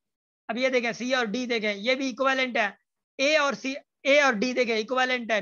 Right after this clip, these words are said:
B और डी देखें, equivalent है। मगर एक बात हमेशा याद रखिएगा मेरी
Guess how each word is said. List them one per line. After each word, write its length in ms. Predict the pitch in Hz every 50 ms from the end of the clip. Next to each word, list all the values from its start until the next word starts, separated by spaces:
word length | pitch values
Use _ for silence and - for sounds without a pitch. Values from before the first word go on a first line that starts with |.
| 196
B 180 | 185 247 285 302
और 140 | 294 277 254
डी 160 | 214 262 262
देखें, 200 | 277 262 233 240
equivalent 460 | 233 233 254 247 247 233 226 214 202
है। 140 | 196 190 - _ _ _ _ _ -
मगर 160 | 226 220 285 311
एक 140 | 320 320
बात 220 | 320 311 311 311 262
हमेशा 280 | 247 269 294 233 285
याद 320 | 285 247 254 277 294 294 285
रखिएगा 420 | 262 208 - - 269 262 269 254
मेरी 300 | 233 233 233 233 240 269